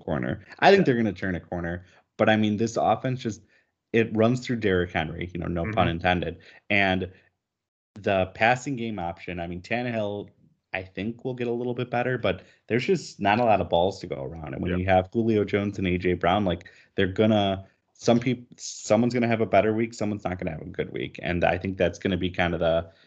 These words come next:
Speaker 1: the story of this season for them.
Speaker 2: Yeah, but I mean, you, you have Travis Etienne who's on injured,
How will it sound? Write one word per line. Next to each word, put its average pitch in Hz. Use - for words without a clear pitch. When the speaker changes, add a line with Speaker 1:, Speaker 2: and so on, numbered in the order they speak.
Speaker 1:
the 90
story 95
of 82
this 87
season 90
for -
them. -
Speaker 2:
Yeah, 110
but 117
I 113
mean, 110
you, 113
you 110
have 104
Travis 117
Etienne 110
who's 101
on 98
injured, 95